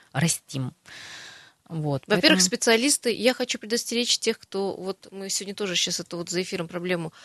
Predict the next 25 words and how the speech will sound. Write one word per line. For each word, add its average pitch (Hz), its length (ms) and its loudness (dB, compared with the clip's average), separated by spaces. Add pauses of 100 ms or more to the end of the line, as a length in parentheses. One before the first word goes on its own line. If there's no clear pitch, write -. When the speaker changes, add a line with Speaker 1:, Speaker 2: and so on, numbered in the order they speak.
(240)
Speaker 2:
а, 156 640 0
раскрыли, 185 520 2
э, 175 240 0
тех, 247 160 0
кто - 260 -6 (200)
ходит, 226 320 -4
ну, 202 80 -8 (180)
как 190 140 -6 (100)
бы, 202 60 -6
скажем, 190 300 -4
в 156 60 -8
домашние 202 500 2
эти 185 100 -8
центры 277 520 -2
или 175 120 -2
там 180 240 -4
около 185 320 -2
дома 180 300 -2
центры, 165 340 -6
я 160 40 -6
их 160 60 -10
Speaker 1:
Вообще 170 180 -4
Speaker 2:
называю. 190 320 4
Speaker 1:
на 180 40 0
дом. 165 100 -4